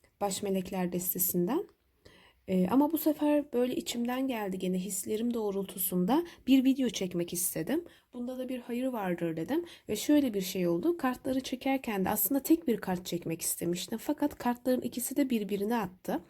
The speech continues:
Yani beraber geldi. Sonra çok daha enteresan bir şey daha fark ettim. Hani bazen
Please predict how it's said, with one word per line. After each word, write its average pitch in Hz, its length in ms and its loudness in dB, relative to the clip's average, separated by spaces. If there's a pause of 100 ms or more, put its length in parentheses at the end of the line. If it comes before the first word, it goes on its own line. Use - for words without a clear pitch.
(480)
Yani 170 260 0
beraber 196 460 2
geldi. 220 500 0 (240)
Sonra 269 340 2
çok 330 280 0
daha 269 160 2
enteresan 247 680 0
bir 247 100 0
şey 240 280 -4
daha 240 160 -2
fark 208 340 -4
ettim. 247 380 -2 (380)
Hani 214 240 0
bazen 247 460 2